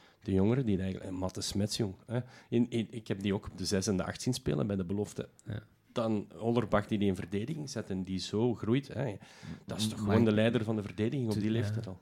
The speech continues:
Speaker 3: Toen
Speaker 2: Ja.
Speaker 3: ik hem zag vorig jaar invallen, eh, op beg-, dat gaat op het begin van het seizoen geweest zijn in, in Antwerpen zeker, had ik mijn twijfels, moet ik eerlijk
Speaker 1: Hmm.
Speaker 3: toegeven. Maar hij moest in een moeilijke match invallen op middenveld.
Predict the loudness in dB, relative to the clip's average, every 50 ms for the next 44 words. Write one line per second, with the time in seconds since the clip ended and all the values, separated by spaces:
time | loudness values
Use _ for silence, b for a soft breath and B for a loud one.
0 | _ -4 0 2 2 2 2 2 0 0 2 2 2 0 0 -2 -4 -10 -6 -2
1 | 0 0 0 -2 -2 -2 -2 0 0 0 0 0 0 0 2 2 2 2 2 0
2 | 0 -4 -6 _ _ -6 -2 -2 -2 -2 -2 -4 -4 -4 -6 -8 -4 -4 -2 -2
3 | -2 -4 -4 -2 -2 -2 0 0 0 0 -2 -4 -4 -4 -2 0 0 2 2 2
4 | 2 2 0 -2 -2 -2 0 2 2 2 2 0 -2 -2 -4 -4 -4 -4 -4 -4
5 | -4 -4 -2 -2 -2 -2 -2 -2 -6 -4 -4 -2 -2 -2 -2 -4 -6 -6 B B
6 | B B B B B B B B -4 -2 0 0 0 -2 -4 -8 -18 -8 -4 -2
7 | -2 -2 -4 -4 -4 0 0 0 0 -2 -4 -6 -8 -10 -18 _ -8 -6 -6 -4
8 | 0 0 0 0 0 -4 -2 -2 0 0 2 0 2 0 0 2 2 2 0 0
9 | -2 -4 -8 -8 -6 -6 -4 -4 -6 -8 -10 -10 -8 -2 2 4 4 4 4 2
10 | 0 -2 -2 0 0 -2 -2 -4 -8 -16 -12 -6 -2 -2 -2 0 -2 -2 -2 -2
11 | -4 -4 -4 -2 -2 0 0 0 2 2 2 0 -2 -4